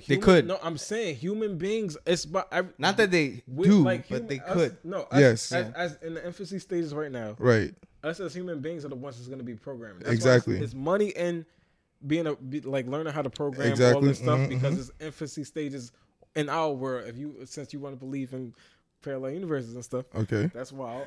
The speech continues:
Speaker 3: Just, just got
Speaker 2: But,
Speaker 3: listen, just, just go
Speaker 2: yeah,
Speaker 3: to.
Speaker 2: but
Speaker 3: Um,
Speaker 1: Sorry, we had some technical
Speaker 3: Were you
Speaker 1: difficulties. I'm not
Speaker 3: recording?
Speaker 1: gonna lie to you. Yeah, we're recording now.
Speaker 3: Um, yes. In conclusion, it's gonna do what it's built for, like, what it does,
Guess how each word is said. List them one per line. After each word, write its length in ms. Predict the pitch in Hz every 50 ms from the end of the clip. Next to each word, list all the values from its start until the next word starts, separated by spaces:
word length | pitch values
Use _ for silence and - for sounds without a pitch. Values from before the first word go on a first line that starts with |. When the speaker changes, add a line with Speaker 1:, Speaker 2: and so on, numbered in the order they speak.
| - 127
Speaker 3:
Just, 180 | 135 151 160
just 200 | 165 160 156 156
got 120 | 165 147 151
Speaker 2:
But, 40 | 170 160 151 123
Speaker 3:
listen, 60 | 123
just, 140 | 131 135 135
just 140 | 131 131 127
go 80 | 123
Speaker 2:
yeah, 100 | 127 127
Speaker 3:
to. 180 | - 127 110 117 110 107
Speaker 2:
but 280 | 131 131 127 147 175 190 - _ _ _
Speaker 3:
Um, 460 | 123 120 120 117 113 110 - - - - - - - 208 - - - - - - - 92 95 - - -
Speaker 1:
Sorry, 180 | - 143 139 131
we 80 | 131
had 160 | 131 135 139
some 140 | 131 123 117
technical 420 | - - 117 107 107 107 101 110 104
Speaker 3:
Were 60 | 110
you 60 | 107
Speaker 1:
difficulties. 340 | 117 117 117 117 110 110 113
I'm 80 | -
not 80 | 131 127
Speaker 3:
recording? 60 | 127
Speaker 1:
gonna 160 | 123 117 113 113 107
lie 40 | 104 104
to 40 |
you. 120 | 104 104 104
Yeah, 200 | 117 127 127 120
we're 140 | 117 120 123
recording 420 | 131 123 - 123 113 117 120 160
now. 180 | 160 120 127 - - _ _ _ _ _ _ _ _ _ _ _ _ _ _ _ _ _ _ _
Speaker 3:
Um, 420 | 123 120 120 117 110 107 104 98 92 - _ _ _ _ _ _ _ _ _ _ _ _ _ _ _ _ - _ _ _ - _ _ -
yes. 380 | 117 131 131 120 101 - - - _ -
In 100 | 143 135
conclusion, 600 | - 143 131 - - 165 156 120 110 110 90 - _ _ _
it's 200 | 120 123 104 110
gonna 260 | 117 143 160 165 143
do 400 | 117 117 113 135 143 139 135 131 117 95 87
what 260 | 104 113 120 117 113
it's 160 | 104 107 110
built 280 | 107 101 123 120 110 92
for, 340 | - - 98 87 80 95 - _ _ _ _ _ -
like, 140 | 107 110 -
what 120 | 110 117 113
it 140 | 104 107
does, 380 | 113 117 113 101 87 101 -